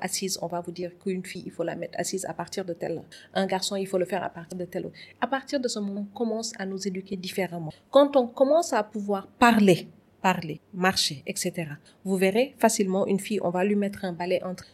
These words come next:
ou alors elle va voir sa balai, elle va balayer, mais elle n'aura jamais vu son père balayer. Un garçon ne verra jamais son père balayer, donc il n'aura pas de balai.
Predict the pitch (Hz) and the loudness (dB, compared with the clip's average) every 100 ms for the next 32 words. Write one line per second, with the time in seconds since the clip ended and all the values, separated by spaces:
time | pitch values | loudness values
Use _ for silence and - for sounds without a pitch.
0 | _ 247 - 202 208 196 180 190 196 190 | _ 4 6 6 4 0 -2 -2 -2 -4
1 | - 175 170 180 180 170 175 165 170 170 | -6 -6 -6 -4 -4 -6 -6 -8 -6 -4
2 | 185 185 175 180 226 226 220 - 190 190 | -2 0 -2 2 2 2 -2 -4 -4 -6
3 | 180 170 170 170 175 190 190 - 175 165 | -6 -6 -6 -4 -4 -4 -4 -2 0 0
4 | 160 160 185 202 202 185 180 170 165 165 | 0 0 0 0 -2 -4 -6 -6 -4 -4
5 | 190 214 208 214 196 202 190 180 208 175 | -2 -2 2 6 10 10 8 6 4 4
6 | 156 156 151 | 6 4 2